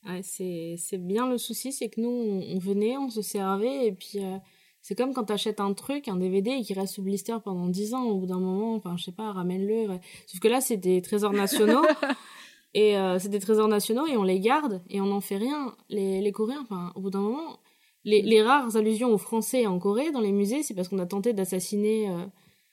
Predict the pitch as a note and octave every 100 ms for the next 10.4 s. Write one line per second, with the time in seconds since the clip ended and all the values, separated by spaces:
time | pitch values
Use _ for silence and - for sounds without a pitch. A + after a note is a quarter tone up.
0 | _ _ _ F3+ E3+ - G3+ G3 G3+ F#3
1 | F#3 - B3+ E4+ B3+ F#3+ F3 F#3+ - G#3+
2 | G3+ - C4 A#3 - A#3 F3+ F3 _ _
3 | _ - A3 G#3+ A3+ B3 - - A3+ A#3
4 | - C#4 C#4+ C4 C4+ A#3+ B3+ A#3 A3+ A3+
5 | G#3+ G#3+ - B3 A#3+ - - _ - A3+
6 | G#3+ A3 A3+ A3+ G#3 - - _ _ A#3+
7 | A#3+ A#3 - - - C#4 C#4 C4+ B3 B3+
8 | B3 C4 - - - A#3+ A#3 A#3+ A#3 B3
9 | B3+ A#3 _ _ _ _ _ - B3+ C4
10 | A#3+ A#3+ A3+